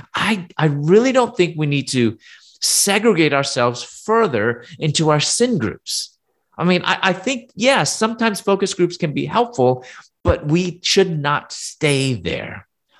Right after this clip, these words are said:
I really don't need another person that's struggling with the same sin. And I don't think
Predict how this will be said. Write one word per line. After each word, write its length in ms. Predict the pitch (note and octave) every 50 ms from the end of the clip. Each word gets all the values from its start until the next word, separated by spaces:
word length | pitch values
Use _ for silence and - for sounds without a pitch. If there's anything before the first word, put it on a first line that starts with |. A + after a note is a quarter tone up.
| _ _ _ _ _
I 160 | - D3 F3
really 440 | F3+ E3+ D3+ C#3+ F3 G3+ A3+ B3 A#3+
don't 280 | A3+ A#3 A#3 E3+ G#2+ D#3
need 420 | D#3 D#3 D3+ D#3 D#3 D3 D3 - - - -
another 420 | - C3+ D3 C3+ C#3 C#3+ D3 F3 E3+
person 400 | F3 - D3 C3 - - C#3 B2+
that's 180 | B2 A2+ -
struggling 380 | - - B2 A2+ A2+ B2+ B2+ A#2+
with 120 | A#2+ A#2
the 80 | C3 C#3
same 540 | - - - F#2+ F2+ F2+ F#2 F#2+ G#2 B2 B2+
sin. 500 | - - - - - A#3+ B3+ A#3 C#3+ A2+
And 140 | E2+ A#2+
I 140 | B2+ C3 E3+
don't 180 | G3+ A3+ G#3 -
think 300 | - G#3+ G#3 G3 -